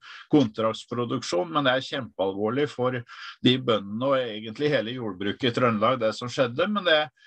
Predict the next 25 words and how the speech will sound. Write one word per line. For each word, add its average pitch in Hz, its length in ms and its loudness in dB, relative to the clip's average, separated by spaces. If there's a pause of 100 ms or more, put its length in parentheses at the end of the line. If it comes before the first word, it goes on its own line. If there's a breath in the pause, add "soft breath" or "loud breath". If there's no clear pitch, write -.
(220 loud breath)
jeg 160 160 2
må 170 140 -2
jo 208 80 -4
si 143 180 -4
at 143 140 -4
jeg 160 100 2
er 139 140 -4
litt 151 180 -6
enig 120 380 -2
i 147 80 -4 (800)
dem 139 240 4
som 151 160 -6
faktisk 131 380 -4
sier 117 180 0
at 135 160 0
det 139 80 2
er 123 160 0
et 135 160 -6
resultat 123 560 0
av 139 120 2
villet 120 440 -2
politikk, 156 640 -2
der 135 180 2
en 151 240 -14
slipper - 540 -2